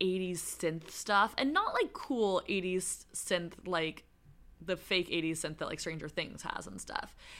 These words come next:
It just doesn't really make sense, and the reason why I found out is because it was Tangerine Dream was the one who, they did the music for this,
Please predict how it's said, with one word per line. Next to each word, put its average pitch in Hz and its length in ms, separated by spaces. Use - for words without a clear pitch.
It 339 100
just 508 240
doesn't 226 320
really 214 240
make 185 220
sense, 208 480
and 240 100
the 240 80
reason 269 420
why 247 320
I 202 60
found 165 380
out - 260
is 254 180
because 254 440
it 233 80
was 214 240
Tangerine 311 560
Dream 196 580
was 196 200
the 196 100
one 185 320
who, 185 140
they 254 180
did 254 200
the 240 80
music 190 420
for - 180
this, - 440